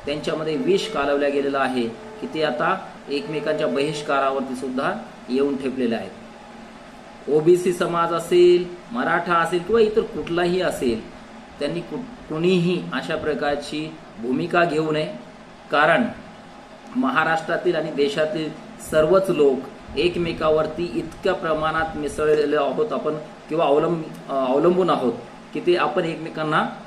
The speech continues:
वेगळं करू शकत नाही. आपण समजा एका समाजावरती बहिष्कार टाकण्याचा प्रयत्न केला, तर दुसऱ्या समाजाचा बहिष्कार आणि मग आपलं जगणं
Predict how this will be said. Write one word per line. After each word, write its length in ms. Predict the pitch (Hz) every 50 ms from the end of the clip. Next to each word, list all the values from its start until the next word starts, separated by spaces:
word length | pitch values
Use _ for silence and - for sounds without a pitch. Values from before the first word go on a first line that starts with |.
| - -
वेगळं 300 | 127 139 143 147 160 147
करू 240 | - 151 151 156 151
शकत 340 | - 147 123 131 127 120 123
नाही. 140 | 107 95 - - - - - - - - - - - -
आपण 260 | 120 135 - 185 175
समजा 300 | 165 175 165 165 165 175
एका 260 | 165 160 - - 156
समाजावरती 580 | 156 160 156 156 156 151 151 156 156 151 151 156
बहिष्कार 440 | 135 127 131 139 143 135 - 156 139 123
टाकण्याचा 360 | 131 131 123 147 143 127 143
प्रयत्न 380 | 131 127 139 139 - 143 143 135
केला, 360 | 120 - 135 127 131 139 - - - - - - - - - -
तर 200 | 156 156 170 175 180 175 - - - - - -
दुसऱ्या 380 | 127 151 151 - 185 180 175
समाजाचा 520 | - - 156 151 156 151 151 156 - 151 160
बहिष्कार 500 | 143 143 143 143 139 - - 147 151 147
आणि 160 | 147 151 151
मग 160 | 147 151 143
आपलं 280 | 147 139 - 156 156 151
जगणं 480 | 131 127 117 135 143 143 151 170 170